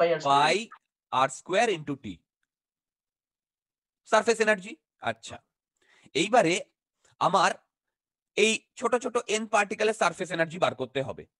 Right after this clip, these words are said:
Speaker 2: তার আগে আমি এর যে স্মল আর আর এর যে ক্যাপিটাল আর, তার মধ্যে একটা রিলেশন বার করতে চাইছি,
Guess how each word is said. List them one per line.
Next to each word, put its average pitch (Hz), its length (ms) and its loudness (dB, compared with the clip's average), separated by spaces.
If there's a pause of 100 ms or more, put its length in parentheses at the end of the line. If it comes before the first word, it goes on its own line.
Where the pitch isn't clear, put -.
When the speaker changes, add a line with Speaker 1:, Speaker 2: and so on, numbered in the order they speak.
(200)
Speaker 2:
তার 196 200 6
আগে 202 180 2 (220)
আমি 185 160 -2 (600)
এর 202 220 4 (120)
যে 226 80 4 (120)
স্মল 185 300 4 (260)
আর 120 100 2 (320)
আর 147 80 4 (180)
এর 190 180 6
যে 202 80 2 (100)
ক্যাপিটাল 180 400 0 (180)
আর, 104 80 0 (320)
তার 170 180 4
মধ্যে 202 260 2
একটা 214 200 0
রিলেশন 170 360 -2
বার 127 160 2
করতে 123 240 -8
চাইছি, 101 240 -8